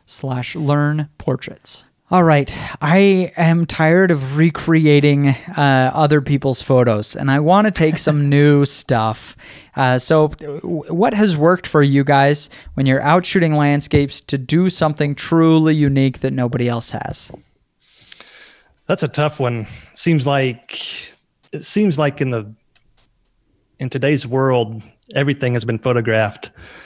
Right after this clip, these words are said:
Speaker 2: Um, what I look for when I go out is try to find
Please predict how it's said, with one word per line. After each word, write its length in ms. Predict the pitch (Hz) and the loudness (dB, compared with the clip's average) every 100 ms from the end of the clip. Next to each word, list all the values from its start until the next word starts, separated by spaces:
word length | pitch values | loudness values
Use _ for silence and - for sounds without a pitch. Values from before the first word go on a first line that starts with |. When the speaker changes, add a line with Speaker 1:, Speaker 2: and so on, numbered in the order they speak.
| - _ - | -20 _ -10
Speaker 2:
Um, 560 | 135 127 120 113 110 101 - - - 262 _ _ _ _ _ _ | -2 0 0 -2 -4 -8 -14 -20 -20 -20 _ _ _ _ _ _
what 140 | - 175 | -2 2
I 60 | |
look 220 | 214 160 - | 4 2 0
for 420 | 143 135 127 123 - | 0 2 2 0 -4
when 120 | - 123 | -4 -2
I 80 | |
go 200 | 117 123 | 0 0
out 260 | 123 123 120 | 2 2 0
is 400 | 113 107 - - _ _ _ | -2 -2 -4 -8 _ _ _
try 140 | - 190 | -4 -2
to 80 | |
find 760 | 147 - 135 131 127 123 117 107 | -2 -2 0 0 0 -2 -4 -10